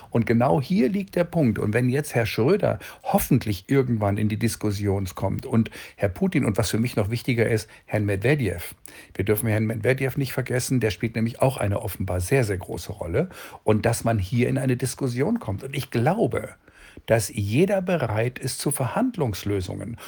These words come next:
Und wenn man beispielsweise jetzt sich mal anguckt, dieses Fiasko, was man gerade dort in den baltischen Staaten, Litauen, Estland und, äh, Lettland,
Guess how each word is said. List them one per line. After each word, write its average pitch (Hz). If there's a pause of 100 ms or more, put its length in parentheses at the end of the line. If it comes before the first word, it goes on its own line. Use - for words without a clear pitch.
(120)
Und 110
wenn 131
man 135
beispielsweise 123
jetzt 127
sich -
mal -
anguckt, 196 (240)
dieses 107
Fiasko, 160
was 139
man 131
gerade 120
dort 127
in 110
den 104
baltischen 170
Staaten, 113
Litauen, 123
Estland 117
und, 104
äh, 98 (260)
Lettland, 113